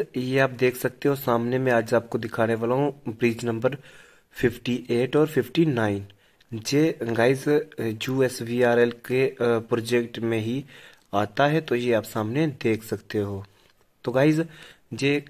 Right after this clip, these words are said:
सामने देख सकते हो आप ब्रिज नंबर, अ, फिफ्टी एट और उसके आगे ब्रिज नंबर फिफ्टी नाइन। तो गाइस, फिफ्टी नाइन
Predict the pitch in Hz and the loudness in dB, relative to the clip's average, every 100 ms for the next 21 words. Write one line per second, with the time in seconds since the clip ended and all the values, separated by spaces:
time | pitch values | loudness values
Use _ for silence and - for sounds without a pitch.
0 | 120 - 120 127 123 123 - 117 131 123 | -10 -4 -2 -2 -4 -4 -6 -4 -2 -2
1 | 120 120 120 120 117 120 135 - _ _ | -2 -6 -6 -4 -2 -2 -4 -8 _ _
2 | _ _ _ - 120 117 113 127 - 135 | _ _ _ -6 -4 -4 -4 -6 -2 -4
3 | 139 107 110 101 - - - 123 143 120 | -2 0 0 -2 -6 -14 -4 -2 -2 -6
4 | - 127 117 95 107 127 139 - 117 110 | -4 -2 2 2 2 -2 -2 -4 -4 -2
5 | 110 107 107 139 143 120 - - 156 156 | -2 -4 -2 -4 -2 -6 -6 -6 -6 -4
6 | 107 98 95 98 _ - _ _ - 135 | -2 -2 -4 -10 _ -20 _ _ -4 0
7 | 156 151 131 - - 127 120 131 | 0 0 -6 -6 -2 2 2 0